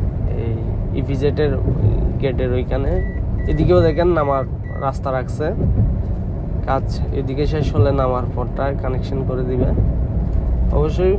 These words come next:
বিভিন্ন জায়গায় পথ রাখছে, এরকম অনেক পু-, পুরো ফ্লাইওভার মিলে প্রায় আট, আট দশটার মতো ই-, ইয়া রাখছে, কানেকশন দেওয়ার মতো রা-, রাস্তা রাখছে আর কি। এখন আমরা ফ্রিবোর্ডে চলে এসেছি।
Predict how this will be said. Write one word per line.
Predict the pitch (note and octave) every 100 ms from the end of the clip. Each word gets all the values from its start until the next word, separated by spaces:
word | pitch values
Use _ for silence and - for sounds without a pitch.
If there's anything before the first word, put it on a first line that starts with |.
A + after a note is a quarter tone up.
| F3
বিভিন্ন | D#3+ F#3 G3+ G3+
জায়গায় | G3 F#3+ F#3+
পথ | F3 E3 -
রাখছে, | C#3+ C#3+ E3
এরকম | D#3 D3+ D#3+
অনেক | D3 D3+ E3 - -
পু-, | C3+ C3+ -
পুরো | - C#3+ C3+
ফ্লাইওভার | - C#3+ C#3+ D3
মিলে | D3 C3+ - C3+ C#3 D#3+ - - - - - C3
প্রায় | - C3+ C#3 A#2+ - -
আট, | - A#2+ G#2+ -
আট | B2 B2
দশটার | B2 A#2+ - B2+ B2
মতো | C3 B2+ C3 - - - -
ই-, | - - - - - - -
ইয়া | - A#2
রাখছে, | A#2 - C#3
কানেকশন | C3 B2+ - C3+ B2+
দেওয়ার | B2+ C3
মতো | B2+ B2 C3+
রা-, | C3+ B2+ -
রাস্তা | B2+ B2 -
রাখছে | A#2+ A2+ -
আর | B2+ -
কি। | - - - - - - - - - - -
এখন | - B2+
আমরা | C3+ C#3
ফ্রিবোর্ডে | C#3 D3+ C#3+ C3+ - D3+
চলে | D#3 C#3
এসেছি। | C3 C#3 -